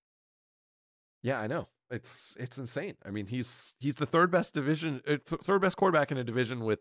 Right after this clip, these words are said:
Dak Prescott and s-, and Sam Howell. Like, that's what we're talking about. Like, this is not a,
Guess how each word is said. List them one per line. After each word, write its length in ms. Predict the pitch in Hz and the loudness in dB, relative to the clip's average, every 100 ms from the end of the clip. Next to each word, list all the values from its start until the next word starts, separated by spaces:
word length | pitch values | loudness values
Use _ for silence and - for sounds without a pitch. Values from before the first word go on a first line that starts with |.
| - | -2
Dak 240 | 120 120 | -2 -2
Prescott 520 | - 117 - 113 98 - | -2 -4 -2 -2 -4 -4
and 200 | 104 101 | -4 -4
s-, 120 | - - - | -8 -12 -6
and 140 | 113 | -6
Sam 300 | - 131 117 | -2 -2 -2
Howell. 420 | 98 98 95 - - - | -2 -2 -2 -4 -8 -2
Like, 220 | 113 - | -2 0
that's 240 | - 135 165 | 0 0 0
what 80 | 139 | -2
we're 80 | |
talking 340 | - 147 120 - | 0 0 0 -4
about. 240 | 160 - | -10 -6
Like, 120 | 208 | -4
this 180 | 156 123 | -2 -4
is 100 | - | -4
not 240 | 202 240 | -2 0
a, 140 | 302 | 0